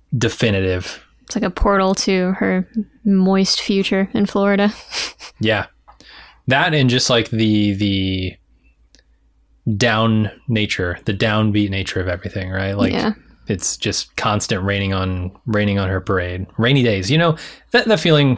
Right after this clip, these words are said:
Speaker 1: of a rainy day, everybody knows it.
Speaker 2: Mm-hmm.
Speaker 1: It's just, like, shitty outside and you don't wanna do anything.
Speaker 2: Yeah, just gray. Makes your mood gray.
Speaker 1: Yeah. It
Speaker 2: Yeah.
Speaker 1: feels like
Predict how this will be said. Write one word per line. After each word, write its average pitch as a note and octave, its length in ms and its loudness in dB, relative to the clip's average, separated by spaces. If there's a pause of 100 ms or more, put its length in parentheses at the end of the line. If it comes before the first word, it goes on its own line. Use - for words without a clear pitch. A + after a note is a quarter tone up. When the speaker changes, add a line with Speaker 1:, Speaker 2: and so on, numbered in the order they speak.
(140)
Speaker 1:
of A#2+ 120 2
a A2+ 40 4
rainy G2+ 240 2
day, G2+ 240 0
everybody A2 300 2
knows G2 260 0
it. G#2 120 -4 (240)
Speaker 2:
Mm-hmm. B3 400 6
Speaker 1:
It's A2 100 -6
just, A#2 120 -2
like, A#2 120 0
shitty A2+ 260 2
outside A2+ 400 2
and G#2+ 100 2
you F#2+ 60 0
don't G#2 120 0
wanna G2+ 120 0
do G#2+ 160 2
anything. G#2+ 500 2
Speaker 2:
Yeah, G3 320 2
just - 220 -4
gray. F3 420 0 (180)
Makes F#3+ 220 0
your F3+ 80 2
mood F3+ 240 0
gray. F#3 320 0 (180)
Speaker 1:
Yeah. G#2+ 280 2
It - 300 -6
Speaker 2:
Yeah. E3+ 60 0
Speaker 1:
feels C3 160 4
like A2+ 220 -2